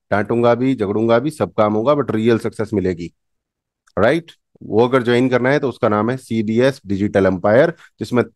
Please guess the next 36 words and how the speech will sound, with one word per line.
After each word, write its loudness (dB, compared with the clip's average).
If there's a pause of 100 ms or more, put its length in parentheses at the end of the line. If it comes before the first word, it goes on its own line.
तीस 0
कोर्सेज 0
हैं, 2
तीस -2
कोर्सेज -2
का 0
एक -2
बंडल 2
है। 2 (380)
आज 0
ही -6
ज्वाइन -2
कीजिए, -6 (680)
लिंक 0
डिस्क्रिप्शन -2
में 2
दिया 2
गया 0
है, -2
कूपन 0
कोड -2
भी 0
डिस्क्रिप्शन -4
में 2
दिया 2
गया 2
है 0 (300)
और 2
WhatsApp 0
नंबर 2
भी 0
डिस्क्रिप्शन -4
में 2
दिया 0
गया -2
है। -8